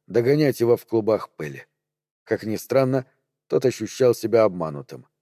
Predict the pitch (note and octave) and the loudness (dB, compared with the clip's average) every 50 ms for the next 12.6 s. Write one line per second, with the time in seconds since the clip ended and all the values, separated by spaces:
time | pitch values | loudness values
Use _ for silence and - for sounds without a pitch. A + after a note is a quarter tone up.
0 | _ _ _ _ _ _ _ _ - C#3 D#3+ D#3+ D3 D3 C#3+ C#3 B2+ - E3 D#3 | _ _ _ _ _ _ _ _ -2 2 4 4 4 4 2 2 2 2 0 0
1 | - - C3+ C#3 C3 - - - E3+ C#3+ C3+ A#2+ A2+ G#2+ - - _ _ _ _ | 0 2 2 2 2 2 2 0 2 2 4 4 4 2 0 -2 _ _ _ _
2 | _ _ _ - A2 A#2 B2 C3 B2+ B2 - - D3+ D3 C#3 C3 A#2+ G#2+ B2+ B2+ | _ _ _ -2 -2 2 2 2 2 2 2 2 4 4 6 4 4 2 2 0
3 | A#2 A#2+ C3+ A#2+ A2+ B2+ B2 G#2+ A#2 - B2+ A#2 - - C3+ C#3 C3+ B2+ - - | 2 2 2 2 2 2 2 2 4 4 4 2 2 0 2 2 2 2 2 0
4 | B2+ - - C#3+ C#3+ C3+ B2 - - C#3+ C#3 C3 B2+ C3 B2+ C3 C3 C3+ B2+ B2 | -2 0 2 2 2 2 2 0 0 0 0 2 2 0 0 2 2 2 2 2
5 | G#2 A2 C3+ C#3 B2 B2+ B2 B2+ B2 A2+ - B2 A#2 G#2+ F#2 D#2+ D2 C#2+ C#2 - | 2 2 2 2 2 2 2 0 -2 -2 -4 -4 -4 -2 -4 -6 -6 -8 -12 -16
6 | _ _ _ _ _ _ _ _ _ _ _ _ - D#3 D3+ C3+ A2+ B2 D3+ D#3 | _ _ _ _ _ _ _ _ _ _ _ _ 2 4 4 4 4 2 2 2
7 | C3+ G#2 - - - G#2 F#2+ - - A#2 A#2 C3 C#3 B2+ - A2+ A2+ G#2 - A#2+ | 2 2 0 0 0 0 0 2 2 2 2 2 0 0 0 -2 -2 0 2 2
8 | A#2+ A2 A2+ F#2 - A2+ A2+ A#2 A2+ G#2 - - - A2 A2 A2 G#2+ B2+ C#3+ C#3 | 2 4 2 2 2 2 2 2 0 -4 -8 -6 -4 -2 -2 0 0 2 0 0
9 | - - - _ _ _ _ _ - F#2 - A2 A2 G#2+ - - - C#3+ C3 B2 | 0 -4 -14 _ _ _ _ _ -10 -8 -6 -6 -6 -6 -8 -2 0 0 2 2
10 | A2+ A2+ G#2+ - - D3 C3 - - A#2 A2+ G#2+ G2+ - A2+ C3+ C3+ A#2+ A#2+ A2+ | 0 -2 -4 -4 -4 -4 -4 -4 -2 -2 -2 -2 -2 -4 0 0 2 2 0 -2
11 | A2+ G2 A2+ A2+ - A#2 A#2+ C3+ C3+ B2+ A#2 A2+ A2 G#2 G#2+ A2+ A2+ A2+ A#2 A2+ | 0 -2 -2 -2 -2 -2 0 2 2 2 2 0 0 2 4 4 4 4 2 0
12 | A2 G#2 F#2+ - - D3+ C#3 A2 - - G2 F#2 | -2 -4 -4 -2 -2 -2 -2 -2 -2 -2 -2 -4